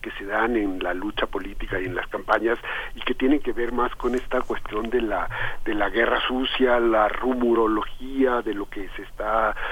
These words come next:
eh, generando, digamos, en los sótanos de la política, de quién apoya a quién, de cómo están las alianzas, de si en el campo del oficialismo el,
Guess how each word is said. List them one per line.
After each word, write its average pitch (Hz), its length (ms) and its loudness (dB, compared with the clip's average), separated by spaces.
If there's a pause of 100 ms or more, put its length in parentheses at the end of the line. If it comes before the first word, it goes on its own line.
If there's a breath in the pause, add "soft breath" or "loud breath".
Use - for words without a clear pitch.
(120)
eh, 107 460 0
generando, 117 640 4
digamos, 110 640 0
en 101 240 -2
los 95 240 -2
sótanos 120 800 2
de 101 120 -6
la 92 300 -4
política, 117 840 -2 (320 loud breath)
de 113 300 2
quién 135 260 6
apoya 123 400 2
a - 20 0
quién, 131 560 0
de 113 80 -4
cómo 117 240 -4
están 110 300 -4
las 104 180 -6
alianzas, 123 760 0 (440 loud breath)
de 95 720 -2 (100)
si 104 180 0
en 98 320 -2
el 98 140 0
campo 110 380 4
del 90 640 -2
oficialismo 117 1000 0
el, 101 300 -2